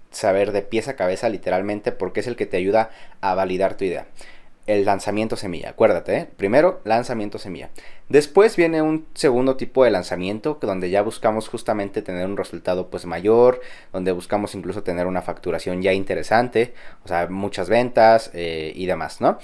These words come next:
Este es el tipo de lanzamiento interno, bueno, aquí sí lo conocen normalmente, y es el lanzamiento más común. De hecho,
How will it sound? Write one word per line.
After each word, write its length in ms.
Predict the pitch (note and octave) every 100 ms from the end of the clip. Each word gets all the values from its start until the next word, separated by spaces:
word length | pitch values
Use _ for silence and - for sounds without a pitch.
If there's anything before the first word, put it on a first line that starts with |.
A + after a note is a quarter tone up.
| - - - -
Este 240 | F3 F3+
es 80 | F3+
el 80 | C#3+
tipo 240 | B2 C#3
de 40 |
lanzamiento 640 | A#2 F#2+ F#2+ G2 G2+ A2+ -
interno, 580 | G#2 G2 G2+ D3+ F#2+ E2
bueno, 200 | F2 F2+
aquí 100 | E2+
sí 80 | G#2+
lo 80 | G#2
conocen 420 | G2 G2 G#2 G2 - - -
normalmente, 800 | G#2 G2 G#2+ A2+ A2 G#2 A#2+ A#2+
y 80 | A2+
es 120 | A2+
el 80 | B2+
lanzamiento 520 | G2+ G#2 F#2 F#2+ G#2
más 400 | G2 G2 G2 -
común. 300 | G2+ F2+ D#2+
De 60 | F#2
hecho, 280 | - C3+